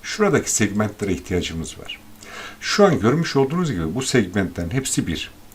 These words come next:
Yani genişlik, e, derinlikte, genişlikte ve yükseklikte bir. Ben bunları artırdığımda, bakın şu an artırdığımda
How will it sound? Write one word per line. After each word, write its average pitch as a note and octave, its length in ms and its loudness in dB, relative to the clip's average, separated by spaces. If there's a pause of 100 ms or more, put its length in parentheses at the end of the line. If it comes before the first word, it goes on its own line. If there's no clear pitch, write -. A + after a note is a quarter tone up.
(100)
Yani G#2 280 0
genişlik, G#2+ 480 2 (240)
e, - 40 -4
derinlikte, G2+ 840 2
genişlikte G2 600 -2
ve C#3 80 2
yükseklikte - 640 -2
bir. - 200 -8 (540)
Ben E3 200 2
bunları D#3 380 2
artırdığımda, F2 920 2 (560)
bakın G#2 240 -6
şu - 240 0
an A2+ 60 2
artırdığımda A#2 880 0